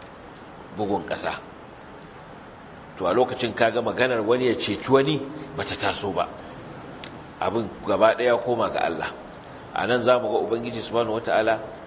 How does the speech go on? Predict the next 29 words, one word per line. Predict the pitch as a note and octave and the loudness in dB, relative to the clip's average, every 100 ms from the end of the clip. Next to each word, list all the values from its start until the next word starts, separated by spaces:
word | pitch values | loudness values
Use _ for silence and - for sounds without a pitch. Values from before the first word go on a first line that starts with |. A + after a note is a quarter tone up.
| - - - - E2+ | -16 -16 -18 -12 0
ya | A#2 A#2+ | 4 6
yi | A#2 A2+ | 4 2
ma-, | F#2+ - | -2 2
ya, | A2+ A#2 | 4 6
ya | A#2 A#2+ A2+ | 6 4 2
sifanta | - C#3+ C3+ G#2+ G#2+ | -2 0 2 2 2
kansa | A2+ A2+ - | 2 2 2
da | G2+ E2+ F2 | 2 0 0
Ar-Rahman. | F2 F#2 F#2+ - - - - - - - - - - - - - - | -4 -4 -4 -4 -12 -16 -16 -16 -16 -16 -16 -16 -18 -18 -18 -16 -8
"Wa | E2+ | -2
khasha'atil | - C3+ C3+ G#2+ A2 A2+ G#2 | 4 4 6 4 2 0 -2
aswatu | - - A#2+ A#2+ A2+ G2+ | -2 2 4 4 2 4
lirrahman." | C3+ B2 G#2+ G2 F#2+ G#2+ F2 - - - G#2 G2 F2+ E2 - | 6 6 2 2 0 -2 -2 -8 -12 -12 -10 -10 -10 -12 -14
Sai | - A#2 A#2 - | -2 4 4 4
aka | - B2 - | 0 -2 -2
kawo | - B2 B2 B2 | 4 6 6 4
sunan | C3+ D3 D3 | 0 2 4
Ar-Rahman | A#2 G#2+ G2 F#2+ F#2+ G#2 E2 | 4 2 2 0 2 0 -2
a | E2+ | -8
nan. | D#2+ - - - - - - - - - - - - - - - - | -8 -12 -14 -16 -16 -16 -16 -16 -16 -16 -16 -16 -16 -14 -14 -14 -14
Saboda | - A2+ A#2+ G#2+ G2 - | 0 4 6 6 4 2
a | E2 | 2
nan | A2 C3 A2+ | 2 2 0
ne | A2+ A#2 | 0 -2
cikakkiyar | - - C#3+ C3 - C#3+ C3+ | -2 -6 -4 -4 2 6 6
rahamar | C3 B2+ B2+ A2 | 4 0 0 -4
Ubangiji | F2+ G#2 G#2+ G#2+ - | -2 -4 -4 -6 -10
take | G2 F#2+ | -8 -6
bayyana. | E2 D#2+ D#2 | -6 -4 -6